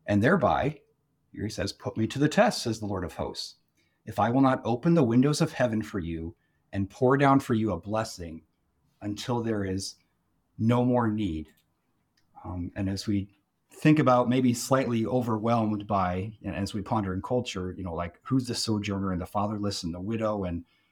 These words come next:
uh, the Levites, right? And there's, there's so much need in our world. Um, you, you could think, what, you know, what, <laughs> as they said,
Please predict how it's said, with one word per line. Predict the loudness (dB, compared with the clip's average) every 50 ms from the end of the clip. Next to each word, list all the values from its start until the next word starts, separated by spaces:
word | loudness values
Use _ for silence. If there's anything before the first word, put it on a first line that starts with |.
| _ _ _ _ -12
uh, | -10 -10 -8 -4
the | 0 2
Levites, | 4 6 6 6 6 4 4 2 0 -2 -4 -6 -8 -10 _ _ _ -14
right? | -12 -12 -10 -6
And | -6 -4
there's, | -4 -4 -6 -6 -8 -12 -12 -16 _ _
there's | -12 -12 -12 -12 -14 -16 -20 _ _ _ _ _
so | -12 -4 2 4 4
much | 4 4 2 0 -2 -6 -2
need | 0 2 2 4 4 2
in | 2 2
our | 2 0 0
world. | -2 -2 -2 -2 -2 -4 -4 -8 -10 _ _ _ -12
Um, | -8 -8 -6 -6 -6 -8 -8 -10 -12 -18 _ _ _ _ _ _ _ _ _ -16
you, | -14 -14 -12 -12 -12
you | -12
could | -12 -12 -10 -6
think, | -4 -4 -4 -6
what, | -8 -10 -10 -10 -10
you | -10
know, | -10 -10
what, | -10 -10 -12 -12 -12 -12 -10 -4
<laughs> | -4 -4 -4 -4 -8 -8 -10 -10 -14 -18 -18 -20 -20 -20 -20 _ _ _ -6
as | 0
they | 0 0
said, | 2 2 0 0 -2